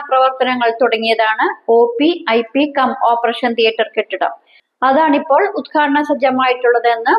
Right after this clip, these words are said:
മന്ത്രി ഡോക്ടർ ആർ ബിന്ദു പറഞ്ഞു. ബേസ്മെന്റ് ഫ്ലോർ, ഗ്രൗണ്ട് ഫ്ലോർ, ഒന്ന് മുതൽ നാല് വരെയുള്ള നിലകൾ എന്നിങ്ങനെ ആറ് നിലകളിലായിട്ടാണ് കെട്ടിടം പൂർത്തീകരിച്ച് നാടിന്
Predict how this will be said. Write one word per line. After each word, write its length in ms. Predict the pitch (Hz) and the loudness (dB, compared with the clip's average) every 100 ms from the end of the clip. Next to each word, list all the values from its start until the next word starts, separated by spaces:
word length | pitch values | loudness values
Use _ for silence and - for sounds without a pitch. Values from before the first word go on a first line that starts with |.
| 415 | 2
മന്ത്രി 320 | 294 254 262 214 - - | 2 2 0 -2 -6 -4
ഡോക്ടർ 320 | 240 226 226 208 226 | -2 0 -2 -2 0
ആർ 100 | 220 214 | 0 0
ബിന്ദു 240 | 226 226 349 247 | -4 -2 -2 -2
പറഞ്ഞു. 320 | 185 330 311 _ _ _ 220 | -4 -6 -12 _ _ _ 0
ബേസ്മെന്റ് 540 | 262 302 285 339 294 - | 2 2 2 2 2 2
ഫ്ലോർ, 260 | 269 247 - - _ - 214 | 2 2 0 -6 _ -12 -2
ഗ്രൗണ്ട് 400 | 294 285 320 320 - | 2 2 2 0 0
ഫ്ലോർ, 260 | 254 277 - _ - | 2 2 -2 _ 0
ഒന്ന് 200 | 302 330 359 | 4 4 4
മുതൽ 200 | 339 285 277 277 | 4 2 2 2
നാല് 260 | 285 311 349 | 0 2 2
വരെയുള്ള 340 | 330 285 277 254 240 | 2 2 2 0 0
നിലകൾ 300 | 226 226 233 226 | -2 2 2 0
എന്നിങ്ങനെ 400 | 226 226 226 294 349 _ _ - 247 | -4 -6 -2 0 0 _ _ -2 2
ആറ് 220 | 269 320 392 339 | 2 2 2 2
നിലകളിലായിട്ടാണ് 960 | 277 277 285 277 254 247 247 240 226 226 | 2 2 0 2 0 0 -2 -2 -4 -2
കെട്ടിടം 400 | 240 233 247 247 247 | -2 0 0 0 0
പൂർത്തീകരിച്ച് 680 | 233 226 254 240 233 - 339 381 | -2 -2 0 0 0 0 0 2
നാടിന് 380 | 277 240 233 214 | 2 2 0 -2